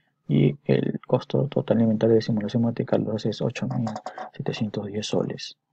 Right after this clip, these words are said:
Bueno, y por último, el nutriente integral para insuficiencia renal líquida, que bueno, mm, acá se lo lleva, se la está llevando el,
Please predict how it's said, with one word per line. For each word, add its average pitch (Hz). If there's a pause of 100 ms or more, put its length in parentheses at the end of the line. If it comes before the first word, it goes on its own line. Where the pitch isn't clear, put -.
(1300)
Bueno, 123
y 131
por 120
último, 123
el 123
nutriente 120
integral 117 (200)
para 117
insuficiencia 113
renal 113
líquida, 110 (2500)
que 104
bueno, 95 (1120)
mm, 143 (320)
acá 107
se -
lo 107
lleva, 104
se -
la 98
está -
llevando 101
el, 131